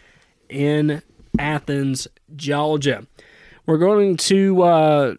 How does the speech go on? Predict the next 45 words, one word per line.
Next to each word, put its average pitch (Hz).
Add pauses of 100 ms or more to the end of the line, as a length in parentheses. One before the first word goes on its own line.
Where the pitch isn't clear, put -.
(140)
do 269
this 247
segment. 240
We're 220
gonna 185
hear 180
from 143
Coach 170
Nikki 180
McCray 165
Pinson 196
ahead 170
of 147
her 170
first 175
S 170
E 143
C 190
game 156
as 170
the 135
head 143
coach 147
of 143
Mississippi 135
State 135
women's 131
basketball. 139 (380)
And 226
there's 269
a 202
handful 233
of 175
players 214
to 190
watch 190
for 196
on 180
Georgia's 175
team, 190
but 131
one 190
being 180
Jenna 170
Stady. 190